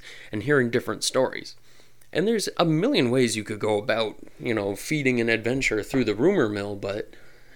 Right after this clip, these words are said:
I do think that rumors make for a real living and breathing social encounters kind of game.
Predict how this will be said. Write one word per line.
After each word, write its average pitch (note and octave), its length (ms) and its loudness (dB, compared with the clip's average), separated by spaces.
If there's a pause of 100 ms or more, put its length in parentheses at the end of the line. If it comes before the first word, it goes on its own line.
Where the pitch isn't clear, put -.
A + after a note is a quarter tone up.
(140)
I D3+ 160 2
do F3 200 2
think E3 320 0
that D3 300 0 (640)
rumors B2+ 440 4
make A2+ 220 2
for G#2+ 240 0
a G#2+ 60 2
real C3+ 400 0 (200)
living C3+ 400 6
and A#2 140 2
breathing A#2 400 4
social G#2+ 460 0
encounters G#2 480 -4
kind G2 200 -8
of F#2 80 -18
game. F2+ 360 -14